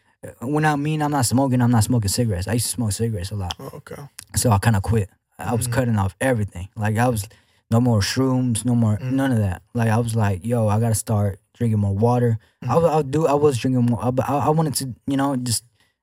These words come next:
Speaker 1: detox a lot of shit. With, I was go-, I was going through withdrawals this whole year. I was like,
Speaker 2: Yeah, man.
Speaker 1: I still smoke some weed here and there just
Speaker 2: Mm-hmm.
Speaker 1: because, you know, I, I, it's weed. It's like,
Speaker 2: Yeah.
Speaker 1: it's not that,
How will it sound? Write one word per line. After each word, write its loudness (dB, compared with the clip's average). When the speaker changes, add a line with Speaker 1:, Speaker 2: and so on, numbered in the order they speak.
Speaker 1:
detox 0
a 0
lot 2
of -2
shit. -2
With, 0
I 2
was -4
go-, -2
I -2
was 0
going 2
through 2
withdrawals 4
this 0
whole 2
year. 2
I 0
was -2
like, -2
Speaker 2:
Yeah, -14
man. -16
Speaker 1:
I 0
still 0
smoke -2
some 0
weed 2
here 0
and 0
there 2
just 2
Speaker 2:
Mm-hmm. -6
Speaker 1:
because, 4
you 2
know, 2
I, 2
I, -6
it's -4
weed. -2
It's 0
like, -2
Speaker 2:
Yeah. -8
Speaker 1:
it's -4
not 0
that, -4